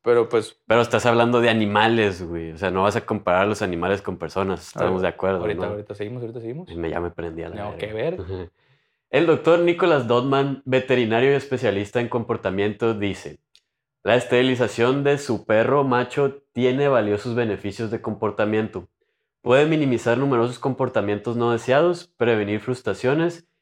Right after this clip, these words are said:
Speaker 2: y mejorar la calidad de vida. La misma lógica se puede aplicar aquí a los hombres humanos.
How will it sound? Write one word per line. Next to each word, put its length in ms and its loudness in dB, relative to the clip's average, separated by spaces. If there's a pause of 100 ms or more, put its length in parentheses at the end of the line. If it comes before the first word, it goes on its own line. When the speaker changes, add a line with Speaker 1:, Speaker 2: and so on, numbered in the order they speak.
(120)
Speaker 2:
y 180 0
mejorar 420 2
la 140 0
calidad 340 0
de 140 -2
vida. 300 -4 (720)
La 120 2
misma 260 2
lógica 340 2
se 120 -4
puede 200 0
aplicar 320 0
aquí 220 -2
a 80 2
los 180 -2
hombres 300 -2
humanos. 560 -4